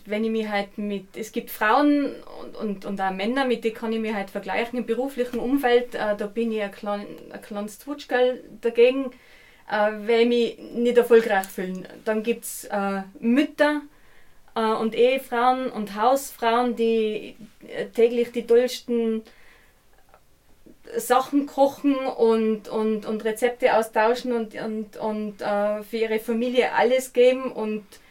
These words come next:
Dinge machen, die ich gar, die ich nicht kann, weil ich mich wahrscheinlich in dieser Rolle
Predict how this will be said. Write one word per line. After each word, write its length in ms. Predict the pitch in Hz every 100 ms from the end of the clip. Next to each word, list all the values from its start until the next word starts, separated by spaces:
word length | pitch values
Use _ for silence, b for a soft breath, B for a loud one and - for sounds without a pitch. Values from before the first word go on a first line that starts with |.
| b b b _ - - _ - _ _ _ - _ - - 208 196
Dinge 220 | 294 311 311
machen, 420 | 269 254 285 269
die 60 |
ich 240 | 254 247 240
gar, 180 | 240 233
die 260 | 233 -
ich 200 | 240 226
nicht 240 | 220 202 -
kann, 320 | - 247 277
weil 280 | 247 226 226
ich 40 |
mich 240 | 220 214
wahrscheinlich 400 | 208 208 208 202
in 140 | 214 202
dieser 220 | 214 214
Rolle 280 | 208 202